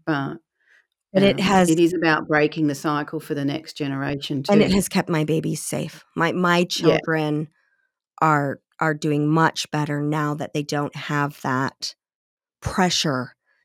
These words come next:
Speaker 2: to perform the way that they have to, to be loved by my father. And I don't think I realized just how hard that was on them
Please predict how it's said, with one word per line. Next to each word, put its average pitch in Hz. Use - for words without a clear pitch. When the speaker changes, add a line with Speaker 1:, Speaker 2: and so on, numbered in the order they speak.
Speaker 2:
to 196
perform 160
the 151
way 151
that 156
they 147
have 147
to, 143
to -
be 147
loved 143
by 160
my 147
father. 139
And 156
I 160
don't 208
think 202
I 165
realized 175
just -
how 151
hard 170
that 156
was 151
on 151
them 175